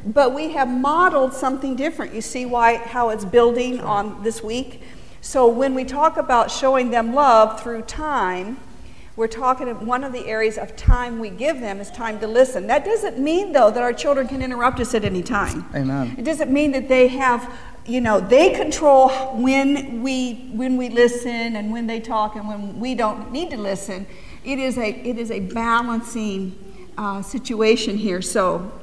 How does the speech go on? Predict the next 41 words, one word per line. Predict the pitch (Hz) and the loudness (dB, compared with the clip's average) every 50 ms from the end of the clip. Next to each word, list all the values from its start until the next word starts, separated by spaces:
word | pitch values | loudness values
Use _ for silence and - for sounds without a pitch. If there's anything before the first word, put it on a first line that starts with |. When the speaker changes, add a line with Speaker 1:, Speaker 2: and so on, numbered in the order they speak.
| - - - - - - - - - | -16 -16 -16 -16 -16 -16 -16 -12 -8
Speaker 1:
we're | 214 | -4
not | 214 220 247 254 254 | -2 0 0 0 2
trying | - 269 254 254 | 2 2 2 2
to | 254 233 | 2 0
give | 254 247 226 | 0 0 0
the | 240 233 | 0 0
idea | 226 226 226 247 247 220 | 0 0 0 0 0 0
that | 202 202 202 | 0 -2 -2
children | - 220 208 214 233 233 233 | -4 -4 -4 -2 -2 -2 2
run | 240 240 254 262 | 2 4 4 4
the | 262 269 | 2 0
program, | - - 320 349 381 294 302 285 247 233 220 226 220 - - - - - - | 0 0 2 2 2 4 2 2 2 0 0 -2 -4 -6 -10 -14 -14 -8 -6
but | 226 196 | -6 -4
what | 214 233 220 | -2 -4 -4
we're | - - 220 | -4 -6 -8
trying | 214 - 262 262 269 285 302 285 | -6 -2 2 4 4 4 2 0
to | 262 240 | -2 -2
encourage | 220 220 214 - - 302 339 339 320 277 - - | -4 -4 -4 -6 -4 -4 -2 -2 -2 -4 -4 0
all | - 247 277 320 330 311 | 4 4 6 6 6 4
of | 254 | 4
us | 247 233 - | 2 0 -2
as | 233 233 240 | -2 -4 -4
parents | - - 269 233 226 226 220 226 | -2 -2 0 0 0 -2 -4 -4
to | - | -6
do, | 214 - 226 226 262 247 | -6 -6 -6 -4 -4 -4
and | 214 208 | -4 -2
we're | 208 214 214 | -2 -2 0
doing | 208 226 226 240 233 | 2 2 2 2 2
this | 226 233 226 240 | 2 0 0 -2
as | 226 202 | -4 -6
grandparents | 185 202 220 220 233 247 226 226 233 214 220 247 226 233 | -6 -4 -4 -4 -2 -4 -4 -6 -6 -6 -6 -6 -6 -6
as | 240 226 214 | -6 -6 -6
well, | 208 233 262 320 285 233 214 220 - - - - - - - - | -4 -2 -2 0 2 2 2 2 0 -4 -12 -14 -14 -16 -12 -6
is | - 254 233 226 - - | -4 -2 -2 -2 -4 -6
to | - 247 | -4 -4
listen | 240 226 226 233 254 269 285 269 269 - 320 302 302 302 | -2 0 0 0 0 0 -2 -4 -4 -6 -2 -2 -2 -2
to | 294 294 254 | -2 -4 -6
them | 226 202 220 247 269 262 226 214 208 | -4 -2 -2 -2 -2 0 -2 -2 -2
when | 208 214 214 | -2 -2 -2
they | 214 220 220 | -2 -2 -4
have | 220 226 262 254 233 226 226 233 226 - | -4 -4 -4 -4 -2 -2 -2 -2 -4 -8